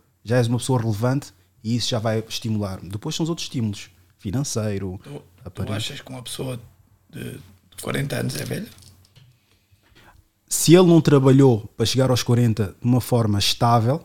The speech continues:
Speaker 1: seja psicologicamente e financeiramente, acredito que já
Speaker 2: Não,
Speaker 1: tá fedido.
Speaker 2: eu, já viste o que é que é uma pessoa viver até aos oitenta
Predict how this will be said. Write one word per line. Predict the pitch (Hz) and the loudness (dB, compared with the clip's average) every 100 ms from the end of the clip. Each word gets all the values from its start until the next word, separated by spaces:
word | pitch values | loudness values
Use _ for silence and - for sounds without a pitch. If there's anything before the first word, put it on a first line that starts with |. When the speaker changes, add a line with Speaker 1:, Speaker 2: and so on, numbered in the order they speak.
| _ | _
Speaker 1:
seja | - 117 104 101 - - - | -2 0 2 0 -2 -18 -6
psicologicamente | - - 135 120 127 117 117 107 | -4 4 4 4 2 2 2 2
e | |
financeiramente, | 117 113 123 110 107 120 120 202 - _ _ _ _ _ _ _ | 2 4 2 2 2 2 -2 -10 -12 _ _ _ _ _ _ _
acredito | 110 - 113 123 - | -8 -2 2 2 0
que | 120 | 0
já | 117 117 117 123 - - _ - | 2 2 -2 -6 -16 -20 _ -20
Speaker 2:
Não, | - - - - | -20 -20 -16 -6
Speaker 1:
tá | 120 | -4
fedido. | - 113 90 | 2 2 2
Speaker 2:
eu, | - 71 147 139 139 _ _ _ _ _ _ _ _ _ - | -8 -10 -10 -12 -16 _ _ _ _ _ _ _ _ _ -12
já | 156 | -8
viste | 139 151 | -6 -4
o | - | -6
que | |
é | 143 | -6
que | 135 | -4
é | |
uma | 127 | -4
pessoa | 127 135 | -4 -6
viver | 135 123 131 | -6 -6 -8
até | 120 143 | -8 -10
aos | 120 127 | -10 -10
oitenta | 120 120 123 147 151 | -10 -12 -14 -14 -16